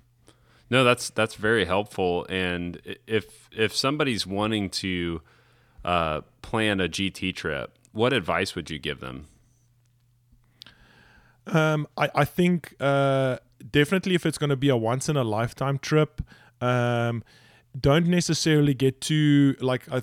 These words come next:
Speaker 2: I, I see a lot of clients that wanna book a trip and they, they wanna just, they're so amped to get out there immediately, like, within the next several months. But,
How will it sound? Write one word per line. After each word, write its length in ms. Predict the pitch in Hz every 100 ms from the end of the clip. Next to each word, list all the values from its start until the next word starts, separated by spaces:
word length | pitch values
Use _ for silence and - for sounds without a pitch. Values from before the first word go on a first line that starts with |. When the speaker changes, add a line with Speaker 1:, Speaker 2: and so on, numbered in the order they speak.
| -
Speaker 2:
I, 100 | 127 -
I 40 | 123
see 180 | -
a 60 | 147
lot 160 | 127 131
of 100 | -
clients 360 | 139 127 117
that 220 | 123 113
wanna 200 | 113 123 104
book 200 | 131 127
a 40 |
trip 320 | - 131 123
and 120 | 120
they, 120 | 117 110
they 160 | 113
wanna 220 | 110 117
just, 240 | 107 123 -
they're 140 | 113
so 320 | 113 147 135 -
amped 260 | 120 123 -
to 140 | 120
get 260 | 113 123 -
out 220 | 113 107
there 140 | 123 113
immediately, 580 | 110 117 127 120 120
like, 260 | 117 104 110
within 260 | 117 - 113
the 80 |
next 600 | 104 113 - - - -
several 480 | - - 131 127 117
months. 400 | 113 110 95 -
But, 180 | - 117